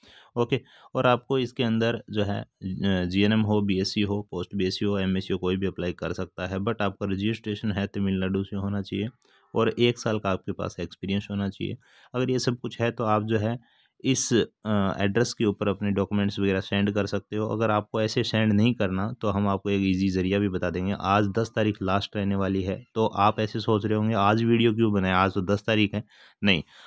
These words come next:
आपको टेंशन लेने की ज़रूरत नहीं है, इस पे भी भेज सकते हो, but एक आपको ऑप्शन और बताएंगे, आप घर बैठे बिना किसी खर्च के भी अप्लाई कर सकते हो। देखिएगा यहाँ पे लगा रखा है, "You can send also use", जो है रिज्यूम, आप इसके ऊपर अपना रिज्यूम भी भेज सकते हो।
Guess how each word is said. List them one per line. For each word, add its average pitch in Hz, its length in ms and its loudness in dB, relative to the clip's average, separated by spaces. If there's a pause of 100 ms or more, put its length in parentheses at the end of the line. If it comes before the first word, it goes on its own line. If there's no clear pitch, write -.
आपको 98 240 4
टेंशन 110 320 2
लेने 120 240 2
की 117 100 2
ज़रूरत 113 320 0
नहीं 113 180 0
है, 135 100 -6 (420)
इस 143 180 2
पे 156 140 2
भी 143 140 4
भेज 110 200 6
सकते 107 260 -4
हो, 113 100 2
but 110 140 2
एक 107 180 2
आपको 101 360 2
ऑप्शन 98 240 -2
और 95 140 4
बताएंगे, 95 380 0
आप 98 140 2
घर 92 180 0
बैठे 95 240 0
बिना 95 220 0
किसी 98 260 -4
खर्च 90 280 -4
के 104 120 -6
भी 101 160 0
अप्लाई 90 260 0
कर 87 180 -4
सकते 92 240 -6
हो। 90 60 -2
देखिएगा 90 320 0
यहाँ 87 160 0
पे 90 100 -6
लगा 92 180 -2
रखा 87 200 -4
है, 101 60 2
"You 101 120 4
can 104 180 0
send 98 240 2
also 90 320 0
use", 87 460 0 (480)
जो 87 280 0
है 92 240 -2 (160)
रिज्यूम, 85 360 0 (420)
आप 107 160 4
इसके 120 260 -2
ऊपर 110 180 0
अपना 107 280 0 (340)
रिज्यूम 117 480 6
भी 107 120 6
भेज 80 200 2
सकते - 320 -10
हो। 69 180 -10